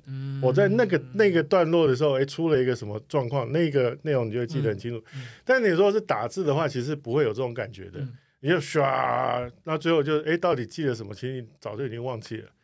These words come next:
Speaker 1: 那你在收藏，比如说，呃，钢笔啦、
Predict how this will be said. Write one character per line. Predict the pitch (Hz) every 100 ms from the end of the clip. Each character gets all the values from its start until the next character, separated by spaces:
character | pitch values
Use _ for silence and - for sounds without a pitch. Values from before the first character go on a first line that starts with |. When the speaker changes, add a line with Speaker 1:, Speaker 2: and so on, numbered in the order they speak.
| _ _ _ _
Speaker 1:
那 | 262
你 | 180
在 | 277
收 | 208 202
藏， | 170 131 139
比 | 143
如 |
说， | 147 175 175
呃， | 147 120 117 _ _ _ _ _
钢 | 165 170 180
笔 | 175 127 117 120
啦、 | 110 117 117 110